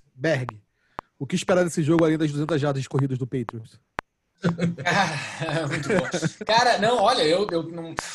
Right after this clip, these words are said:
Speaker 2: eu já diria isso de cara também, duzentas jardas de corrida pro Patriots.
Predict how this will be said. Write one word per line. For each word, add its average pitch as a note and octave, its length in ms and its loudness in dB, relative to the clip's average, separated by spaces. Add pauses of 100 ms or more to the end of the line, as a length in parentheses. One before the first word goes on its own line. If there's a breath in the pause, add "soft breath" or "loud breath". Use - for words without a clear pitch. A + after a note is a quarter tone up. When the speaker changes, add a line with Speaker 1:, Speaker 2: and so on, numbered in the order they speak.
(140)
Speaker 2:
eu C3+ 220 -6
já D3+ 140 -4
diria C3+ 540 -6
isso F3 180 -8
de G3+ 80 -6
cara E3+ 280 0
também, C3+ 240 -8
duzentas C#3 480 -6
jardas C#3+ 300 -2
de - 80 -10
corrida C#3+ 300 -6
pro C#3+ 120 -12
Patriots. C3+ 480 -6